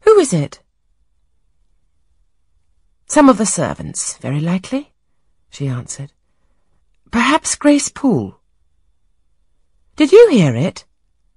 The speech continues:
I again inquired. "Yes, plainly.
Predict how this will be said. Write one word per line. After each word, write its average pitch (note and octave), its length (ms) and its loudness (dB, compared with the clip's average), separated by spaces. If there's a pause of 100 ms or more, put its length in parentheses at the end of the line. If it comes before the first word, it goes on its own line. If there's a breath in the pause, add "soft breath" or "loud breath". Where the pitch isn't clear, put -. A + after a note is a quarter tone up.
(140)
I C3+ 140 -2
again C3 280 -4
inquired. A#2+ 600 -10 (1700)
"Yes, G3+ 540 -4 (400)
plainly. F#3+ 540 0